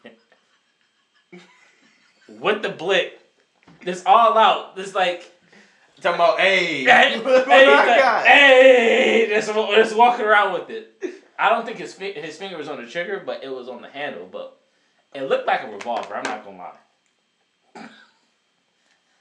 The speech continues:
Speaker 1: Why do you have
Speaker 2: Can't
Speaker 1: a
Speaker 2: wait to spin it. This shit
Speaker 1: Oh,
Speaker 2: burning a
Speaker 1: why do
Speaker 2: hole
Speaker 1: you
Speaker 2: in
Speaker 1: have
Speaker 2: my
Speaker 1: a
Speaker 2: pocket.
Speaker 1: revolver as your first, like, your first gun?
Speaker 2: You can't shoot that. You don't know how to shoot it.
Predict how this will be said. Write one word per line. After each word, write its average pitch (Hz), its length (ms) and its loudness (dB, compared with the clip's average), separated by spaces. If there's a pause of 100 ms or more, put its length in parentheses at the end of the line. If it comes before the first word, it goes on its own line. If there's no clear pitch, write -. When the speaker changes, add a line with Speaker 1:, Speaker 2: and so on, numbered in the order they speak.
(240)
Speaker 1:
Why 165 360 0
do - 100 -6
you 220 140 -10
have - 100 -10
Speaker 2:
Can't 175 140 -2
Speaker 1:
a 170 40 -8
Speaker 2:
wait 196 200 -4
to 170 120 -12
spin 208 320 -6
it. 226 300 -14 (220)
This 151 200 -14
shit 165 120 -12
Speaker 1:
Oh, - 100 -8
Speaker 2:
burning 165 240 -4
a 208 40 -2
Speaker 1:
why 226 200 2
do 247 60 -2
Speaker 2:
hole 240 80 -4
Speaker 1:
you 240 60 -2
Speaker 2:
in 226 40 0
Speaker 1:
have 208 80 0
Speaker 2:
my - 60 -2
Speaker 1:
a - 40 -4
Speaker 2:
pocket. 190 120 -2 (400)
Speaker 1:
revolver 110 60 -12
as 127 220 -12
your 113 120 -14
first, 120 420 -14
like, 110 220 -14
your 104 100 -16
first 98 320 -18
gun? 87 200 -20 (760)
Speaker 2:
You 131 240 -18
can't 120 320 -18
shoot 107 240 -20
that. - 240 -20 (340)
You 156 100 -14
don't 160 260 -6
know 156 120 -4
how 151 160 -2
to - 80 -2
shoot - 220 -8
it. - 140 -12